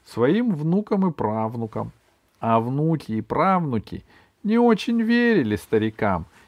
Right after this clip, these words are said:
и называли их рассказы сказками. Но ведь что-то должно было случиться, чтобы люди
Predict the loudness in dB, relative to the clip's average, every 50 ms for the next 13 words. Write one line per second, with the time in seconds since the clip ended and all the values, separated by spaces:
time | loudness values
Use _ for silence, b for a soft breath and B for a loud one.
0 | b b _ -4 -2 0 0 0 0 0 0 0 0 0 0 0 0 0 0 -2
1 | -4 -4 -6 -8 -6 -6 -6 -6 -8 -10 -12 -8 -6 -4 -4 -4 -4 -4 -4 -6
2 | -6 -6 -6 -8 -10 _ _ _ _ _ _ _ _ _ _ _ _ _ -20 -20
3 | -12 -6 -4 -2 -2 0 -2 -4 -6 -8 -8 -6 -6 -4 -4 -6 -8 -12 _ _
4 | _ b b b b b b b b b b b -8 -6 -4 -4 -4 -4 -6 -10
5 | -12 _ -6 -4 -2 -2 -2 -4 -6 -6 -4 -2 -4 -2 -4 -4 -4 -4 -4 -4
6 | -4 -4 -2 0 0 0 0 -2 -2 -4 -4 -4 -4 -4 -4 -4 -4 -4 -6 -8
7 | -8 -6 -4 -4 -2 0 0 0 0 0 0 0 0 0 0 -2 -2 -2 -4 -6
8 | -8